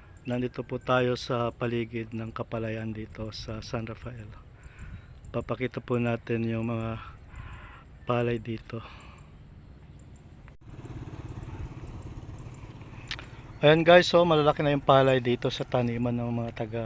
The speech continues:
San Rafael. May mga bu-,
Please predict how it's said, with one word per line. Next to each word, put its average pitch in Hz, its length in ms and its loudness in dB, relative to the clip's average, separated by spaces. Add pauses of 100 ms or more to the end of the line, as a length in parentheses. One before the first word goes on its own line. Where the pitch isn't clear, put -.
(120)
San 117 240 -4
Rafael. 123 480 -6 (2000)
May 135 240 4
mga 131 560 0 (1300)
bu-, 127 320 -8